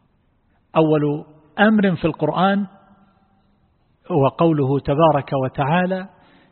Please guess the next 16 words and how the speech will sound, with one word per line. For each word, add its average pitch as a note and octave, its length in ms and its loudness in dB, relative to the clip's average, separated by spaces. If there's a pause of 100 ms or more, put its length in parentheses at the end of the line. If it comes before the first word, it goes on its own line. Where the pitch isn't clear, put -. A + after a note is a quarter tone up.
(140)
"يا D#3 140 2
أيها C#3+ 280 0
الناس C3+ 380 -6
اعبدوا D3 580 -6
ربكم C3+ 580 -6
الذي B2+ 340 -8
خلقكم F3 760 -4
والذين D3+ 580 -4 (600)
من D3 140 -2
قبلكم C3 560 -6 (880)
لعلكم C#3+ 580 -4
تتقون". C3 600 -16 (800)
فهذا D#3 300 2
خطاب D#3 360 0
لعموم D#3 640 -2
الناس، C3 540 -8